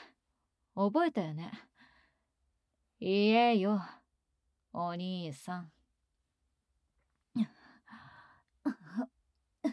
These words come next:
よく言えました。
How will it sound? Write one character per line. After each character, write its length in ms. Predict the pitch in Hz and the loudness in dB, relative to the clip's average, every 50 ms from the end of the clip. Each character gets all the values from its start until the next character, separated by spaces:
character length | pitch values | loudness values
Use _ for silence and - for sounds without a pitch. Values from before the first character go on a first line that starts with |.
| - _ _ _ _ _ - - - - - - - - - - - 302 294 262 _ - 226 220 233 233 214 - - _ _ _ _ _ _ _ _ _ 220 233 208 190 190 190 196 196 196 190 - - 269 277 277 294 294 285 262 240 226 226 _ _ _ _ _ _ _ _ _ _ _ - - - 156 143 - _ _ _ _ _ _ _ _ _ _ _ _ _ _ _ _ - - - - - 269 262 247 233 233 233 240 240 240 - _ _ _ _ _ _ _ _ _ _ _ _ _ _ _ _ _ | -4 _ _ _ _ _ -20 -20 -20 -20 -20 -20 -20 -20 -20 -18 -16 -16 -16 -14 _ -4 -2 0 0 0 -2 -6 -8 _ _ _ _ _ _ _ _ _ -8 -8 -8 -8 -12 -14 -12 -14 -14 -16 -16 -18 -18 -16 -14 -14 -14 -14 -16 -18 -20 -20 _ _ _ _ _ _ _ _ _ _ _ -10 -10 -10 -12 -20 -20 _ _ _ _ _ _ _ _ _ _ _ _ _ _ _ _ -20 -20 -20 -20 -16 -14 -12 -12 -12 -14 -16 -18 -18 -20 -20 _ _ _ _ _ _ _ _ _ _ _ _ _ _ _ _ _
よ 240 | 208 196 208 240 294 | -4 -2 0 0 0
く 220 | 302 - 311 294 277 | 0 2 2 2 4
言 300 | 254 220 208 202 202 196 | 4 2 2 0 0 -2
え 20 | |
ま 180 | 185 185 190 190 | -2 -4 -6 -6
し 220 | - - - - | -8 -12 -16 -12
た。 800 | - 165 165 160 156 156 156 156 156 151 151 151 160 175 180 - | -12 -10 -10 -8 -8 -8 -8 -8 -8 -8 -8 -8 -10 -10 -14 -18